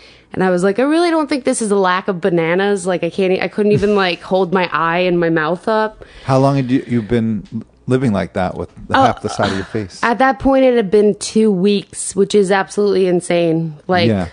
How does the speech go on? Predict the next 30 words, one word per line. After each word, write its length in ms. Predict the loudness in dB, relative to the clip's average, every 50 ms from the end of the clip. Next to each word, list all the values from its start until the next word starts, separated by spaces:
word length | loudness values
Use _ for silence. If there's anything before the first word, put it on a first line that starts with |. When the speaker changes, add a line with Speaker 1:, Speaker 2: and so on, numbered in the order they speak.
| -4 -2
Speaker 1:
I 240 | -2 0 0 0 0 0
urge 280 | 0 0 0 0 0
anyone, 440 | 0 0 2 4 4 4 4 2 2
the 40 | 2
minute 240 | 2 2 0 0 0
they 280 | 0 0 0 0 -2 -4
start 480 | -6 -6 -4 -2 0 0 0 -2 -4
having 340 | -6 -4 -4 -2 -4 -4 -4
any 280 | -2 0 2 2 2 0
stroke 440 | 0 0 0 0 0 -2 -6 _
symptoms 540 | -10 -6 -2 -2 -2 -2 -2 -2 -2 -4 -4
whatsoever, 720 | -4 -2 -2 -2 -2 -2 -2 0 2 2 2 2 0 -2 -2 -4
'cause 160 | -4 -4 -4
it 100 | -4 -4
started 320 | -2 0 0 0 2 2
off 240 | 2 0 0 -2 -6
with 160 | -12 -4 0
me 180 | 0 0 0 0
feeling 380 | -4 -4 -2 0 0 2 0 0
like 160 | -2 -2 -2
I 80 | -2 -2
was 200 | -2 -2 -4 -2
drunk 440 | 0 0 2 2 0 0 -4 -6 -6 -4
and 160 | -2 0 0
I 80 | 0 0
was 240 | -2 -2 -4 -4
one 140 | -4 -2 -2
hundred 240 | -2 -2 -4 -4 -4
percent 340 | -6 -6 -4 -4 -4 -4 -4
clean. 460 | -2 -2 0 2 2 0 0 -2